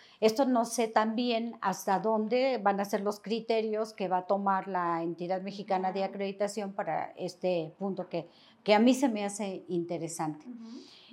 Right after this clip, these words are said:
Speaker 1: En, en el, con respecto a, a lo que son instalaciones, o sea, seguridad,
Speaker 2: Ujú.
Speaker 1: pues yo creo que ya ahí, si nos vamos a alinear a lo que dice la norma quince ciento noventa,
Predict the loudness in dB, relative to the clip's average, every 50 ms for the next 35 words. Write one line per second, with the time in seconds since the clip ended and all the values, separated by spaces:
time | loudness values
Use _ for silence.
0 | -20 -20 -20 -20 _ _ 0 0 0 0 2 2 4 4 4 2 0 0 2 2
1 | 4 4 4 0 2 -2 -2 0 2 2 4 6 6 6 6 6 4 4 4 4
2 | 4 4 4 2 0 0 -2 -2 -2 -2 -2 -2 -2 0 0 0 2 0 0 -2
3 | -2 -4 -6 -10 -14 -14 _ -4 0 0 0 -2 -2 0 2 2 4 4 4 2
4 | 2 0 0 2 0 0 2 0 0 2 2 0 0 2 0 -2 -2 -2 -4 -4
5 | -4 -4 -4 -2 -2 -2 -4 -6 -8 -16 -20 -20 -20 -20 -20 -20 -20 -20 -20 -20
6 | -20 _ 4 4 4 4 2 0 0 0 0 0 2 4 4 4 4 4 2 2
7 | 0 -2 -2 -4 -6 -6 -2 0 0 2 2 2 2 2 2 2 2 -2 0 0
8 | -2 -2 -2 -4 -2 -2 0 0 0 0 -2 -4 -6 -2 0 2 2 2 2 0
9 | 2 0 0 0 0 -4 -2 0 2 2 2 0 -6 -16 -20 -20 -14 -2 4 8
10 | 8 8 8 8 4 4 2 0 -2 -2 -2 -6 -4 -2 -4 -4 -2 -2 -4 0
11 | 2 2 4 4 4 4 4 2 2 0 0 -2 -2